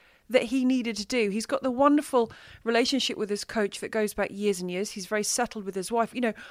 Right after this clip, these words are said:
all the pieces of the puzzle have come into place for Medvedev. And now he is going to be, by the time some people listen to this, he will already be,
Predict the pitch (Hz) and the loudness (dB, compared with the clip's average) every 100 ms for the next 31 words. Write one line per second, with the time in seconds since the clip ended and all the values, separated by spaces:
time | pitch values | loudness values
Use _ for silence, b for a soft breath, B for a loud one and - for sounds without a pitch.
0 | B B - 320 302 - 294 285 262 220 | B B 0 0 0 2 2 4 0 -2
1 | 208 196 - 262 262 190 170 - 220 202 | -4 -6 0 2 2 -2 -4 -4 -2 -2
2 | - - 220 208 185 185 214 - - - | -4 0 0 0 -2 0 0 -2 -10 -14
3 | - B B B B 208 233 240 185 208 | -16 B B B B 0 4 4 4 2
4 | 208 214 202 208 214 214 208 208 180 175 | -2 -4 -2 4 4 4 0 -2 0 0
5 | 226 - b 180 170 - 196 185 - - | -2 -6 b -8 -8 -6 -4 -6 -8 -6
6 | 208 190 185 180 202 190 170 185 185 - | -4 -4 -4 -2 -2 -4 -4 -4 -4 -6
7 | - 190 185 208 214 190 185 180 165 214 | -4 -2 2 6 6 6 2 -2 4 6
8 | 156 185 | 6 0